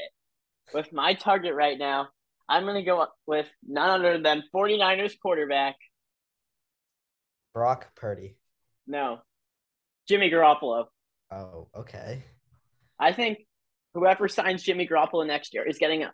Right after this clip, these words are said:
Speaker 1: underrated top ten quarterback in the league.
Speaker 2: Top ten. Top ten.
Speaker 1: Top, top ten. Name ten quarterbacks better than Jimmy Garoppolo. Go.
Speaker 2: Okay. Top, Patrick Mahomes, Josh Allen, um, <laughs> Jalen Hurts.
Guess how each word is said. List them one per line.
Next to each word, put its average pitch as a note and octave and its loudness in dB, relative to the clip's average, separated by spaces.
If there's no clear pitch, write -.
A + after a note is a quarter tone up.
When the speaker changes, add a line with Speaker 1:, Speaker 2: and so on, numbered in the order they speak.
Speaker 1:
underrated F3+ 4
top - 2
ten G3 -8
quarterback D#3 0
in D#3+ -10
the D3+ -4
league. D3+ 2
Speaker 2:
Top B3+ -2
ten. C#3+ 2
Top B3 0
ten. A3 6
Speaker 1:
Top, - -16
top G#3+ 6
ten. D#3 0
Name F3+ -6
ten G#3 -4
quarterbacks F3 -2
better E3 -4
than E3 -8
Jimmy D#3+ -4
Garoppolo. C#3+ 0
Go. D3+ 4
Speaker 2:
Okay. D3 2
Top, F3+ 2
Patrick F#3+ 0
Mahomes, F3+ 2
Josh D#3 2
Allen, C#3+ 0
um, C3+ -2
<laughs> - -20
Jalen F#3 6
Hurts. D#3+ 2